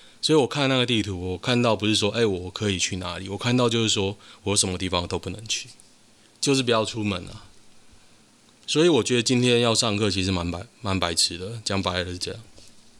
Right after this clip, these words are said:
因为你就知道移动会造成，你是运气好欸，大爆发这在六日，你知道上班日会造成大移动，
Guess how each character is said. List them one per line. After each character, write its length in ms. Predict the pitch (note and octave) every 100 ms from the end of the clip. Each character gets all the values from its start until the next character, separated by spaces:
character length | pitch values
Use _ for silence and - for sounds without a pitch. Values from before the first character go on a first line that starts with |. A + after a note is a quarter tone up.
| - - - - - - - - - - - - _ _ -
因 120 | G#3+
为 80 | F3+
你 160 | B2
就 100 | C#3+
知 140 | F3+ F#3
道 180 | F3
移 140 | D3 C3+
动 200 | E3 D3+
会 160 | D3+
造 280 | C#3+ D3 B2+
成， 420 | A2+ G#2 F#2 G2 A#2
你 140 | A2+
是 100 | D3+
运 160 | E3+ E3
气 160 | D#3+
好 220 | B2 F#2 F2+
欸， 160 | F#2 F2 -
大 140 | D#3
爆 220 | C3 C3+ A#2+
发 180 | A#2
这 160 | A2+ A#2+
在 140 | A#2
六 240 | A2+ A2 F#2+
日， 300 | G2 F2+ F#2 -
你 160 | A2+ G#2
知 80 |
道 140 | E3 D#3
上 320 | - E3 C#3
班 460 | C3 B2 C3+ C#3 B2+ _
日 280 | D3+ C#3 A2
会 200 | A#2+ A#2
造 180 | A#2+ G#2
成 180 | F#2+ F#2
大 200 | G2+ F2+
移 100 | E2+
动， 240 | F#2 F2